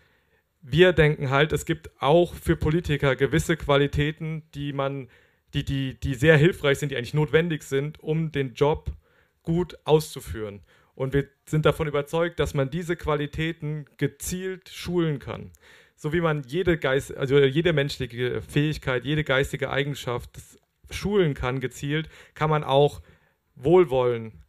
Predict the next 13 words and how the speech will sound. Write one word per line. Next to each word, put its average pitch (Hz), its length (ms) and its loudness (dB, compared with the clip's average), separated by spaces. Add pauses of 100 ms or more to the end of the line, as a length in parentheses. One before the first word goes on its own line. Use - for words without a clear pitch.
(100)
und, 139 560 -8 (240)
ähm, 120 240 -6 (140)
Verantwortungsbewusstsein 123 1300 -6 (280)
und 131 160 -10
solche 160 560 0
Qualitäten 135 760 -8 (280)
schulen. 127 560 -4
Und 131 180 -12
das 151 340 0
eben 139 320 -6
durch 170 440 0 (320)
Praktiken 143 720 -8 (380)
der 127 440 -4